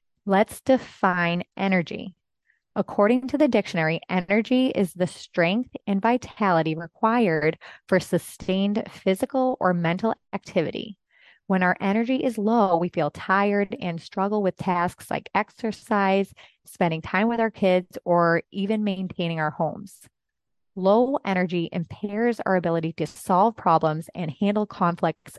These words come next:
effectively, often leading to regret, shame, and guilt. To combat low vibrational emotions, avoid relying on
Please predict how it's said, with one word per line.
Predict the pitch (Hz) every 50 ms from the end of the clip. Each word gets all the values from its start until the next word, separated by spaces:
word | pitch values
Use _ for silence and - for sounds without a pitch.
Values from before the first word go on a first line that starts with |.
| _ _ _
effectively, | 180 - - _ 202 190 190 _ 180 147 170 151 151 151 139 139 - - - - - - - _ _
often | - 196 208 247 254 - _ 185 170 165 160 165 165 -
leading | - 180 165 170 165
to | - - 170
regret, | 151 170 160 160 - 190 196 214 208 196 208 - - - - _ -
shame, | - - - - 202 196 190 185 190 185 185 185 196 202 - - _
and | - 180 165 156
guilt. | - 170 - - - _ - - - _ _ _ _ _ _ _ _ _ _ _ _ _ _ _ _ _ _ _
To | - - 202
combat | - - - - 208 196 214 240 240 226 196 190 - -
low | 185 170 180 175 180 202
vibrational | 214 202 196 185 - - 180 180 - - 180 165
emotions, | 160 170 196 226 220 - 180 160 160 160 170 - _ _ _ _ _ _ _ _ _ _ _ _
avoid | 202 160 - 202 202 208 226 233 247 240 214 233
relying | 220 226 208 185 175 180 180 175
on | 151 156 165